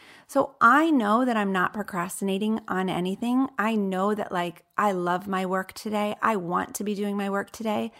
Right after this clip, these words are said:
but I am just bogged down with human emotions, and I need to allow myself to experience them. And so I'm gonna do the bare minimum, and I'm gonna let myself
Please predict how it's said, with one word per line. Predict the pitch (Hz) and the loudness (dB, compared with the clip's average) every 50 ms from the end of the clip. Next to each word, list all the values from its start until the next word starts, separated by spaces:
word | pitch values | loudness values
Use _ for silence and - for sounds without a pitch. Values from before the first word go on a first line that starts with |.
| - - - - - - - - | -20 -20 -20 -20 -20 -18 -8 -2
but | 214 214 | 2 4
I | 202 196 202 | 4 4 2
am | 220 240 262 277 | 2 2 2 2
just | 277 277 262 233 180 - _ - | 2 0 -2 -4 -8 -10 _ 0
bogged | 202 190 185 190 190 185 - 190 - | 2 4 4 4 2 0 -4 -10 -6
down | - 185 175 170 175 180 185 196 202 208 220 220 - _ - | -4 -2 -2 0 0 0 0 -2 -2 -4 -4 -8 -12 _ -10
with | - 190 202 190 190 185 - _ - - _ _ _ _ _ _ _ _ _ _ | -4 -2 -2 -2 -2 -6 -10 _ -20 -20 _ _ _ _ _ _ _ _ _ _
human | - - - - - 214 208 202 202 202 202 | -20 -16 -14 -6 -2 0 0 2 0 0 -2
emotions, | - - 196 190 180 175 185 - - 262 269 294 320 359 370 359 - - _ - - - - - - - | -2 -2 -2 -2 -2 -2 -4 -4 -2 -2 0 0 0 0 -2 -6 -8 -14 _ -20 -20 -20 -20 -20 -14 -4
and | - 226 220 - - | -2 -2 -2 -2 -2
I | - 214 233 240 247 | -4 -2 0 0 2
need | 254 269 277 262 | 2 2 2 0
to | - 277 | 0 -2
allow | 285 262 226 202 180 180 180 | -2 -2 0 0 2 2 2
myself | 180 190 190 190 196 208 214 - - - - - - - 180 185 202 220 214 - - | 0 0 -2 -2 -2 -4 -6 -8 -10 -14 -12 -8 0 2 4 4 4 2 -2 -8 -10
to | - - - | -10 -10 -8
experience | - 196 - - - - 180 175 180 190 202 214 214 - | -8 -8 -8 -8 -8 -6 -6 -4 -4 -4 -4 -4 -4 -4
them. | 254 254 269 277 285 285 - | -2 0 0 2 0 0 0
And | - 196 185 | -4 -6 -4
so | - 196 180 - | -2 -4 -2 -2
I'm | - 196 196 | -2 -2 -2
gonna | 196 196 190 185 | -2 -2 -4 -4
do | - 185 | -6 -6
the | 180 180 | -6 -6
bare | 170 - - 180 180 196 208 | -6 -4 -2 -2 0 0 0
minimum, | 208 190 190 202 220 233 262 285 320 349 349 - _ _ - - - - - _ - | -2 -2 -2 -2 -2 -2 0 -2 -2 -4 -6 -8 _ _ -20 -20 -20 -20 -20 _ -4
and | - 214 208 | -2 0 0
I'm | 214 214 208 | 0 0 0
gonna | 214 208 202 196 190 | -2 -2 -2 -2 -4
let | 185 180 185 185 - | -4 -2 0 -2 0
myself | - 196 190 180 - - 185 170 175 175 - | -2 -4 -6 -6 -6 -4 -2 -4 -4 -4 -8